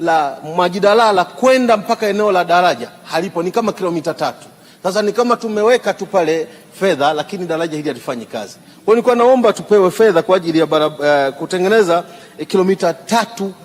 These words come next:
kufikia barabara, eh, kufikia daraja hili, ili mradi tuweze kuunganisha na wenzetu wa Igunga.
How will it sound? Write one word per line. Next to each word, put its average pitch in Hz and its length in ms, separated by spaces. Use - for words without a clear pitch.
kufikia 180 440
barabara, 151 560
eh, 139 80
kufikia 160 420
daraja 147 360
hili, 143 240
ili 139 100
mradi 151 240
tuweze 151 280
kuunganisha 135 540
na 131 80
wenzetu 127 400
wa 107 100
Igunga. 110 460